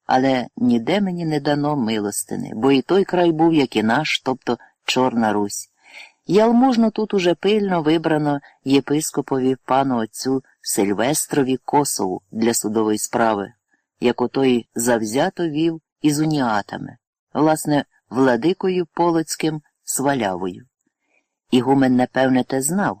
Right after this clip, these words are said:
отож я й досі не відаю, чи справді він мені поспівчував, чи наді мною лукаво насміявся,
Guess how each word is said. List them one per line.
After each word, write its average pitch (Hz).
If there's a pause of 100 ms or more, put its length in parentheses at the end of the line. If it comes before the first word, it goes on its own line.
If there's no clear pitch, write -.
(160)
отож 147
я 156
й 156
досі 143
не 113
відаю, 101
чи 180
справді 131
він 131
мені 127
поспівчував, 123 (500)
чи 196
наді 208
мною 220
лукаво 185
насміявся, 131